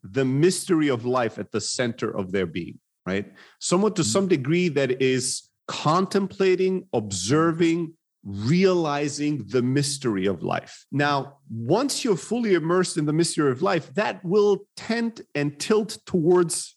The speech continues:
Speaker 1: spirituality, you know, that will tilt towards certain things, because it's not tilting towards,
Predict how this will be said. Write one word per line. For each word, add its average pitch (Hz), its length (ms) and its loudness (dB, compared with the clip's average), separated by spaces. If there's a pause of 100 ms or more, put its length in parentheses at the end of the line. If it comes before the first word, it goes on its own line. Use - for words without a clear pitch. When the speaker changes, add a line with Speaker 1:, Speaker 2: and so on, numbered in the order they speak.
(120)
Speaker 1:
spirituality, 175 1000 0 (160)
you 170 80 0
know, 151 180 -2 (180)
that 196 120 0
will 202 220 4
tilt 202 300 0 (100)
towards 147 340 -2 (160)
certain 165 400 -2
things, 170 320 -2 (120)
because 147 260 0
it's 151 180 0
not 233 240 -2
tilting 180 400 0
towards, 135 440 -2